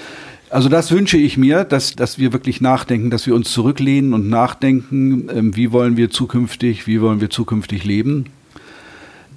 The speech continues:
Wenn ich mir jetzt aber angucke, was jetzt in den letzten Wochen passiert ist,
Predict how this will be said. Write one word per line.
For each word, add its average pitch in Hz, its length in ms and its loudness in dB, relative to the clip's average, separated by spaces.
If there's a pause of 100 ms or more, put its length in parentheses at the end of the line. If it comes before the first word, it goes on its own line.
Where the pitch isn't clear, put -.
(100)
Wenn 120 200 2
ich 127 140 0
mir 131 120 4
jetzt 123 160 0
aber 107 260 0
angucke, 131 600 0 (380)
was 110 200 -2
jetzt 120 180 -2
in 110 80 -2
den 101 120 2
letzten 113 320 0
Wochen 120 180 0
passiert 127 400 0
ist, - 380 -4